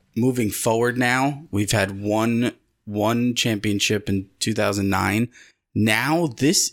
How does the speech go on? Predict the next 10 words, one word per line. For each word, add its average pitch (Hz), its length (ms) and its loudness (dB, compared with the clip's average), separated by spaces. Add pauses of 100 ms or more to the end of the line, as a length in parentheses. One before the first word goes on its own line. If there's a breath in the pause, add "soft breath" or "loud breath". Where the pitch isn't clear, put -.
in 127 140 2
my 123 220 2
opinion, 143 680 -2 (400)
Brian 170 340 2
Cashman 107 800 0 (420)
is 117 200 0
now 104 680 0
starting 98 640 0
his 104 320 -2
job - 460 -4